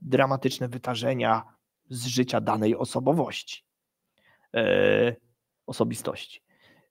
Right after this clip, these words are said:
E, i Matejko bardzo dobrze zrozumiał tę lekcję Paula Delaroche'a i Karla von Pilotego, Pilotiego, jednak przeniósł to, czy z-, chciał to przenieść na, przenieść na nasz własny polski grunt. I być może dlatego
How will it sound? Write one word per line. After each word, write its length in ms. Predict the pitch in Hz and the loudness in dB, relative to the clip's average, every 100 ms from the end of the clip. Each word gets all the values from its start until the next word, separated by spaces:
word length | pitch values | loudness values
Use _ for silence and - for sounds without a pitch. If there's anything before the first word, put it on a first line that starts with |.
| - | -2
E, 180 | - - - - | -2 -2 -2 4
i 80 | 160 | 8
Matejko 440 | 175 294 320 - | 8 6 4 4
bardzo 240 | 202 190 | 4 4
dobrze 240 | 190 202 190 | 2 2 2
zrozumiał 440 | 160 156 143 107 | 2 2 2 0
tę 180 | 107 104 | 0 0
lekcję 420 | 104 - - 120 | 0 -2 -4 -4
Paula 340 | 113 - 139 117 | -2 0 2 2
Delaroche'a 640 | 120 113 113 101 - 131 | 2 0 0 -4 -4 -4
i 60 | 123 | -2
Karla 340 | 127 123 117 - | 0 2 2 0
von 220 | - 117 120 | -8 -8 -4
Pilotego, 580 | 120 117 - 90 104 - _ - | -2 -2 -2 -4 -6 -12 _ -2
Pilotiego, 680 | 135 120 127 117 123 233 - _ _ _ _ - | 2 2 2 -2 -2 -4 -6 _ _ _ _ 6
jednak 360 | 190 294 294 | 6 8 4
przeniósł 580 | - - 226 214 165 - | 2 4 6 6 0 -2
to, 220 | 139 165 | 0 0
czy 120 | - | 0
z-, 180 | 127 135 - | -4 -4 -8
chciał 320 | 107 - 254 | 0 8 8
to 120 | 277 | 8
przenieść 380 | 185 170 220 - | 0 0 0 -2
na, 240 | 185 180 - | 0 -2 -4
przenieść 400 | - 170 190 - | -2 0 0 -2
na 160 | 180 196 | 0 4
nasz 220 | 190 165 | 4 2
własny 680 | 156 202 214 - - 165 233 _ | 4 6 6 2 -6 -6 -6 _
polski 420 | - 185 - 185 | 0 0 0 -2
grunt. 440 | 151 147 98 - - _ _ _ _ _ _ - - _ | 4 6 4 -2 -20 _ _ _ _ _ _ -20 -20 _
I 100 | 196 | 2
być 240 | 170 196 - | 4 2 6
może 360 | 302 285 202 | 6 8 6
dlatego 920 | 147 185 180 175 139 110 110 220 262 | 6 2 4 4 4 4 2 2 -2